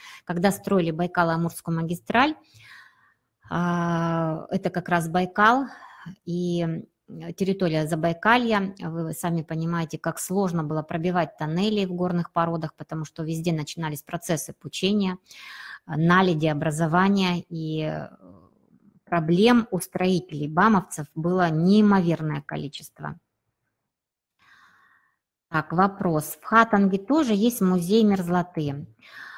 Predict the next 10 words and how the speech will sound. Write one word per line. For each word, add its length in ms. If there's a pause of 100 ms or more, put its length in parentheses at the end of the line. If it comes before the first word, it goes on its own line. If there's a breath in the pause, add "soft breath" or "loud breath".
(240 loud breath)
Э, 320
это 240
не 140
музей 380
мерзлоты, 760
это 300
музей, 720
м, 500
мамонтов. 560 (200)
Но, 560